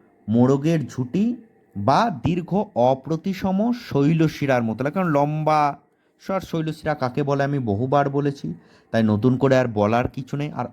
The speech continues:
অপ্রতিসম জিনিসটা কি, সেটা আমি বলে দিচ্ছি, আগে এটা বলে নিই। তো বোঝা গেল যে নরম শিলা বা কোমল শিলাগুলো গহ্বর বা সুড়ঙ্গের সৃষ্টি করে, আর কঠিন শিলাগুলো, মানে এইগুলো, এগুলো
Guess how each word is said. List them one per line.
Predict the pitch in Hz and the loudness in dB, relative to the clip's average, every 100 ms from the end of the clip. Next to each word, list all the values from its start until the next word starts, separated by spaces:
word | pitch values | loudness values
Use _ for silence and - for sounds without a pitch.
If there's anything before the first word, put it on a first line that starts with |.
| 117 147 | 0 0
অপ্রতিসম | 170 202 208 - 175 165 | 0 -4 -4 -6 -4 -4
জিনিসটা | 143 131 - 120 | -4 -6 -6 -8
কি, | - 240 - - - | -6 -6 -8 -20 -6
সেটা | - 117 123 | 0 2 2
আমি | 131 110 | 2 2
বলে | 101 95 | 2 0
দিচ্ছি, | 92 117 | -2 -2
আগে | 117 139 | -2 0
এটা | 143 123 | 0 2
বলে | 120 139 | 2 0
নিই। | 233 - _ - - - _ | -4 -6 _ -20 -20 -20 _
তো | 147 143 - - _ _ _ _ _ _ _ _ - | 0 0 -2 -10 _ _ _ _ _ _ _ _ 0
বোঝা | 120 139 190 | 2 4 4
গেল | 175 123 | 2 2
যে | 131 143 - _ - 113 | 0 -2 -6 _ -6 2
নরম | 120 151 196 202 | 4 4 2 -2
শিলা | - 185 180 180 165 139 | -2 2 2 0 -2 0
বা | 139 135 139 _ _ _ _ _ - | 2 2 -2 _ _ _ _ _ -4
কোমল | 147 196 202 | 0 2 0
শিলাগুলো | - 180 170 156 151 151 170 _ _ 95 | -2 0 2 2 2 2 -4 _ _ -2
গহ্বর | 120 127 175 170 | 0 2 2 2
বা | 165 | -2
সুড়ঙ্গের | - 123 135 156 160 | 0 0 0 -2 -6
সৃষ্টি | - 165 - 180 | -10 -14 -10 -4
করে, | 180 190 - | -2 -2 -2
আর | 123 123 - | -2 -2 -2
কঠিন | 131 202 208 196 | 0 2 2 2
শিলাগুলো, | 165 147 139 135 131 | 2 2 2 0 0
মানে | 131 131 | -2 0
এইগুলো, | 147 139 135 120 120 _ _ - _ | -2 -2 0 0 0 _ _ -20 _
এগুলো | 127 135 131 | -4 2 4